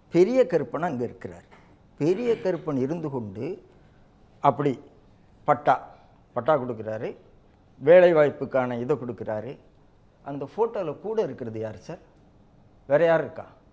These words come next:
ஹரிநாடார் இருக்கிறார். ஹரிநாடாருக்கு அங்க என்ன வேலை? ஹரிநாடார் ஏன் சார் போனோம்?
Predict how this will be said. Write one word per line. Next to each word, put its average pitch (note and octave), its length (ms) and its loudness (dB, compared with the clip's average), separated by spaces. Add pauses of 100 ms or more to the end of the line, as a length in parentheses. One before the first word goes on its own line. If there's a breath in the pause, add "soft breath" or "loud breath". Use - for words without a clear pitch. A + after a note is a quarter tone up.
(880)
ஹரிநாடார் A#3 880 12
இருக்கிறார். F#3+ 720 4
ஹரிநாடாருக்கு C4+ 600 6
அங்க C4 220 8
என்ன B3+ 140 10
வேலை? D3+ 180 0 (840)
ஹரிநாடார் D4+ 460 2
ஏன் C4+ 140 4
சார் A3 260 -4
போனோம்? C#3+ 300 -10